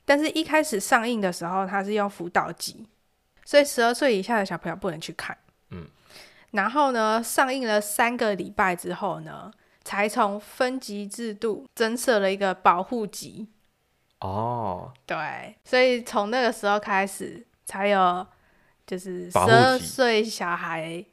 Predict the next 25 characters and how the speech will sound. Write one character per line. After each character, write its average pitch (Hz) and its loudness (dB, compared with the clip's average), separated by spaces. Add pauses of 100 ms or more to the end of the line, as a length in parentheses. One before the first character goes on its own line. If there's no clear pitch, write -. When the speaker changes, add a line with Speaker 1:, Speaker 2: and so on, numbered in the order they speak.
(120)
Speaker 1:
什 185 -10
么 180 -8 (120)
家 226 4
长 196 2
陪 196 -2
同 190 -4
可 214 0
以 180 -2
观 185 -4
看。 214 2 (960)
Speaker 2:
啊， 95 6
你 117 2
就 170 6
说 196 8
那 202 10
时 156 4
候 147 12
多 143 8
了 113 8
一 98 6
个 104 6
保 87 4
护 120 2
级 90 -8
的 80 -6